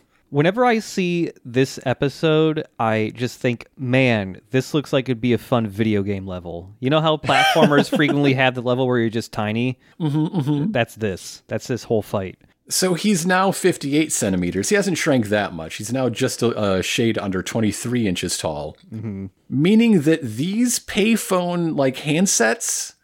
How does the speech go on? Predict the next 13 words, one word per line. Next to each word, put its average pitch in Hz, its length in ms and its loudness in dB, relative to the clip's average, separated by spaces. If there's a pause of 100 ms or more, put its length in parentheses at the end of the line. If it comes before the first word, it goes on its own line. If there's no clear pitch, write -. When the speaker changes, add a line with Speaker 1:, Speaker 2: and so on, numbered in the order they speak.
(100)
Speaker 2:
that 139 260 2
are 143 180 2
as 123 160 0
tall 123 340 0
as 196 180 2
him, 220 360 2 (300)
<laughs> 226 300 0
this 190 200 4
is 165 140 0
the 175 100 4
biggest 139 540 0
payphone 110 480 0
I've 101 120 2